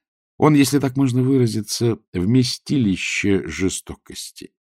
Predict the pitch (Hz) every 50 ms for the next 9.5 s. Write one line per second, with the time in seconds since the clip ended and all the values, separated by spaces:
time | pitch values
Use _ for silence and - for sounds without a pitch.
0 | _ _ _ _ _ _ - 175 185 180 - 104 - - 113 117 120 - - 90
1 | - - 76 - 82 78 78 82 101 104 104 95 82 76 76 73 76 80 82 85
2 | 78 76 73 73 78 80 78 - 76 76 - - - - - - - - - -
3 | 104 - 117 120 - 190 196 196 143 110 92 - - 87 80 87 78 92 87 95
4 | 104 113 123 110 92 - - 92 95 95 98 107 101 92 - - - - - -
5 | 50 55 57 - - - - _ _ _ _ _ _ _ _ _ _ _ _ _
6 | _ _ _ _ _ - 90 98 131 165 190 - - - - - 73 - - 76
7 | - - 80 76 69 80 80 78 78 76 82 80 76 69 71 71 69 71 - -
8 | 73 71 - - 78 82 82 _ _ _ _ _ _ _ _ _ _ _ _ _
9 | _ - - - - 143 95 69 - -